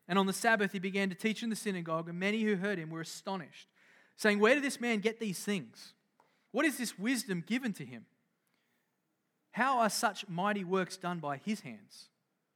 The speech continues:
Is not this the carpenter, the son of Mary, the brother of James and Joseph and Judas and Simon?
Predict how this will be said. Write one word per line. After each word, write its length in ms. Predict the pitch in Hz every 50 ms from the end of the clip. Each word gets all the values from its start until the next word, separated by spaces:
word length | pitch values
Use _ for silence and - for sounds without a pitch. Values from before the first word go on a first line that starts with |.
| _ _ _ _ _ _ _ _ _ _
Is 160 | - 170 165
not 340 | 175 196 196 190 - 190 185
this 180 | 180 196 190 -
the 120 | - 156
carpenter, 560 | - - - 143 156 180 - 226 214 233 247 240 - _ _ _ _ _ _ _ _ _ _ _ _
the 60 | -
son 220 | - - 202 185 180
of 140 | 156 131
Mary, 360 | 139 151 160 185 208 233 254 226
the 80 | 165
brother 300 | 147 - 185 196 196 185
of 100 | 165 143
James 440 | - 165 160 180 196 214 226 208 -
and 120 | 160 156 143 _ _ _ _ _
Joseph 480 | - 165 165 196 214 220 247 214 180
and 180 | 165 147 135 131 - _ _ _
Judas 440 | - - 175 180 202 254 240 - -
and 80 | 147
Simon? 420 | - - - 147 151 190 233 294